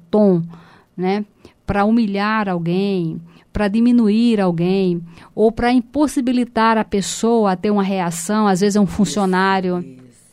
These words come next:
Speaker 1: às vezes é um, é um funcio-, é uma empregada doméstica, às vezes é um, é um empregado do trabalho, um, um profissional de uma área que depende, é, dali do, do salário, então ele fica ali, é, ele engole a seco,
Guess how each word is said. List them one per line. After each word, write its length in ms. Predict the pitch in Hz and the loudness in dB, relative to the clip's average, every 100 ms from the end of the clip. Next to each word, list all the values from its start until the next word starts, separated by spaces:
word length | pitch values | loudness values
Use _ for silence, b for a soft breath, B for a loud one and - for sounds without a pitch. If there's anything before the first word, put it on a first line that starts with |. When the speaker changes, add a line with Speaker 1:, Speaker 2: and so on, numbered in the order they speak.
| - | -6
Speaker 1:
às 160 | 220 208 | -4 2
vezes 180 | 262 247 | 2 2
é 80 | |
um, 80 | 247 - | 0 -2
é 100 | 214 | -2
um 40 | |
funcio-, 260 | 208 226 - | -2 -4 -6
é 80 | 202 | -2
uma 200 | 202 202 | 0 0
empregada 500 | 196 196 185 180 180 | -2 -4 -4 -4 -2
doméstica, 640 | 202 285 220 190 190 - 185 | -2 0 0 0 -4 -8 -8
às 80 | 165 | -4
vezes 200 | 180 175 | -4 -2
é 60 | |
um, 100 | 180 180 | -4 -4
é 140 | 180 | -2
um 200 | 185 185 | 0 2
empregado 720 | 175 185 185 180 180 175 170 170 B B B | 0 -2 -2 0 0 -2 -6 -10 B B B
do 180 | 190 185 | -6 -4
trabalho, 600 | 196 240 226 196 190 190 | 2 2 4 4 4 2
um, 280 | 190 185 175 175 | -2 -4 -4 -2
um 100 | 165 | -2
profissional 800 | 180 175 - 240 220 185 180 | -2 -4 -2 -2 0 0 -2
de 100 | 170 170 | -2 -4
uma 180 | 190 240 | -2 -2
área 300 | 208 202 202 B B B | -2 -2 -6 B B B
que 120 | 240 | 0
depende, 920 | 233 247 - 254 285 311 262 202 175 170 170 _ - | 2 0 0 2 6 6 4 2 -4 -6 -18 _ -6
é, 240 | 185 175 | -2 -2
dali 400 | 170 180 180 202 | -2 0 2 0
do, 200 | 185 185 | -2 -8
do 120 | 175 | -8
salário, 640 | 165 196 175 196 240 226 196 | -6 -4 -2 0 2 2 0
então 400 | 175 240 254 262 B B - | -2 0 0 0 B B -2
ele 220 | 226 254 | 0 2
fica 520 | - - 262 294 277 | -2 -2 0 2 0
ali, 240 | 247 269 302 285 B B B - | 0 2 0 0 B B B -6
é, 520 | 214 233 226 196 226 | -2 0 0 -2 0
ele 100 | 247 | 4
engole 360 | 247 247 269 | 4 6 6
a 80 | 294 | 4
seco, 560 | - - 247 220 165 | 0 2 6 6 4